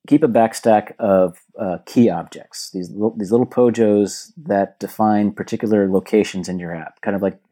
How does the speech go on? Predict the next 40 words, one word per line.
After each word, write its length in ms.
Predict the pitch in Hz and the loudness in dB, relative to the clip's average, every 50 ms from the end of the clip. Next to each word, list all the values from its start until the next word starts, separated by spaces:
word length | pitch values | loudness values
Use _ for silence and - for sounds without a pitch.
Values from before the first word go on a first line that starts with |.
| - _ - | -20 _ 2
U 180 | 123 123 120 | 4 4 6
R 180 | 117 107 104 104 | 6 4 4 4
Ls 500 | 101 98 95 95 92 - - - - - _ - | 4 4 4 2 2 -2 -6 -12 -16 -20 _ -6
for 80 | 101 | -4
your 180 | 92 92 87 87 | -4 -2 -2 -4
app, 280 | 85 85 85 - - - _ _ _ - | -4 -6 -6 -10 -14 -20 _ _ _ -10
um, 380 | - 95 87 82 85 85 87 - - | -6 -4 -2 -2 -4 -4 -6 -8 -8
is 140 | - 87 | -8 -8
the 60 | 90 85 | -6 -6
way 100 | 87 82 | -6 -6
to 60 | - | -8
think 180 | - 92 82 | -10 -12 -12
about 260 | 85 85 82 76 76 82 | -10 -12 -12 -12 -12 -14
it. 100 | - - _ _ _ _ _ _ _ _ _ _ _ _ - | -16 -18 _ _ _ _ _ _ _ _ _ _ _ _ 0
Um, 560 | 104 98 95 92 92 90 90 90 87 87 - _ | 2 4 4 4 4 2 0 -4 -8 -12 -14 _
so 220 | - - - 98 92 | -10 -4 -2 -2 -2
you 160 | 90 92 90 | -2 -4 -6
say, 260 | - - 98 90 87 | -6 -6 -6 -6 -6
"Flow, 520 | 85 - - 113 117 117 117 117 117 113 101 | -8 -4 -2 0 2 4 4 4 4 2 0
go 240 | - - 104 104 104 | -2 -2 -2 -2 -2
to, 600 | - - - 104 98 98 101 101 98 95 87 - _ _ _ _ _ _ _ | -2 -2 -2 0 0 2 0 0 -2 -4 -6 -8 _ _ _ _ _ _ _
uh, 240 | 110 92 87 85 85 - - - | -10 -8 -8 -8 -8 -10 -12 -14
a 60 | - | -14
key 260 | - - - 104 101 | -6 0 2 4 4
that's 240 | 87 101 92 - - | 4 2 0 0 0
maybe, 480 | 98 95 90 87 92 90 90 87 87 - | 0 0 0 0 0 0 0 0 -2 -4
um, 460 | 90 87 87 85 82 82 85 80 87 _ _ _ - | -6 -6 -6 -6 -6 -8 -10 -10 -12 _ _ _ -16
the, 140 | 82 78 - _ _ | -14 -14 -14 _ _
the, 320 | - - - - 120 127 - - | -16 -12 -10 -10 -10 -10 -12 -14
the 100 | - - | -12 -6
cart 320 | - - 131 135 127 - | -2 -2 -2 -2 -2 -6
screen 460 | - - - 127 127 123 123 120 110 95 | -10 -6 -2 0 2 2 2 2 0 -2
or 100 | 87 82 | -4 -8
the 120 | 82 - | -10 -12
checkout 420 | - - 120 120 - 117 113 104 | -8 -6 -6 -4 -2 -2 -2 -2
screen 340 | - - - 113 110 110 104 | -2 -2 0 2 2 2 2
or 60 | 92 | 0
something 280 | - - 92 92 95 90 | -2 -6 -6 -6 -6 -8
like 180 | 90 85 85 - | -8 -8 -4 -2
that." 320 | 110 113 117 113 - - | 2 2 2 2 0 -2